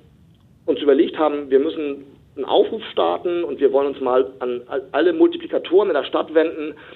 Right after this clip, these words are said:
ob die uns unterstützen würden, da war eigentlich die Resonanz, die war überwältigend positiv. Also, ähm,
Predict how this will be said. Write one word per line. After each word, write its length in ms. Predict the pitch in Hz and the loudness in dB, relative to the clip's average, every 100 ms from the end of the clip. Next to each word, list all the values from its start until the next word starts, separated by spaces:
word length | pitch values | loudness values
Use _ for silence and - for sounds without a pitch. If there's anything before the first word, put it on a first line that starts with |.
| - | -8
ob 200 | 147 - | -8 0
die 80 | 170 | 2
uns 100 | 165 | 2
unterstützen 580 | 135 127 220 - 160 123 | 0 -2 -2 -2 0 4
würden, 280 | 127 117 | 4 4
da 160 | 117 123 | 0 2
war 100 | 131 | 2
eigentlich 240 | 135 135 | 0 -4
die 80 | 135 | -4
Resonanz, 500 | 127 123 123 135 120 - | -4 -2 -2 -2 -2 -6
die 100 | 131 | -2
war 120 | 123 | -2
überwältigend 800 | 147 123 117 139 185 160 147 131 | 0 0 2 2 2 0 -8 -8
positiv. 560 | - 135 - - - - | -6 -6 -8 -18 -18 -10
Also, 300 | 120 123 123 - - - - | -2 0 -2 -10 -20 -20 0
ähm, 220 | 131 131 | 0 0